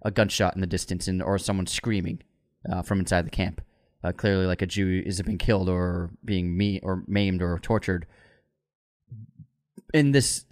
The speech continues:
idea that this family was creating to, w-, this family, like, created, like, a, an oasis, and they kept this, the, the husband and wife kept talking about, like, "This is our home, this is a perfect place to live, a perfect place to raise our children," but it's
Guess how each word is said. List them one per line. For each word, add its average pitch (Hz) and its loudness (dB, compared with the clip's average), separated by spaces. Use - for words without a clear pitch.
idea 131 6
that 123 4
this 120 2
family 143 4
was 113 0
creating 127 4
to, 110 2
w-, 147 0
this 160 2
family, 202 6
like, 160 6
created, 120 2
like, 104 0
a, 90 0
an 104 2
oasis, 110 2
and 135 4
they 135 6
kept - 4
this, 117 -2
the, 120 0
the 113 -2
husband 127 4
and 113 4
wife 113 4
kept - 2
talking 123 4
about, 110 4
like, 98 -2
"This 104 0
is 110 -2
our 101 4
home, 135 4
this 107 -2
is 107 -6
a 107 0
perfect - 0
place 117 0
to 107 -4
live, 117 4
a - -18
perfect 120 0
place 117 2
to 113 0
raise 107 4
our 92 2
children," 113 2
but 135 8
it's 127 4